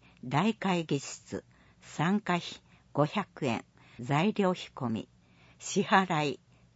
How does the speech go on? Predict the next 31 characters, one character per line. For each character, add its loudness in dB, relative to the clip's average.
当 2
日 0
支 -6
払 -4
い。 -10
対 2
象、 2
小 2
学 0
生 -2
か 0
ら 6
大 0
人 0
ま -2
で。 -2
小 4
学 0
三 2
年 2
生 2
以 0
下 -2
は 2
保 -2
護 2
者 2
同 0
伴。 -6
定 2
員 0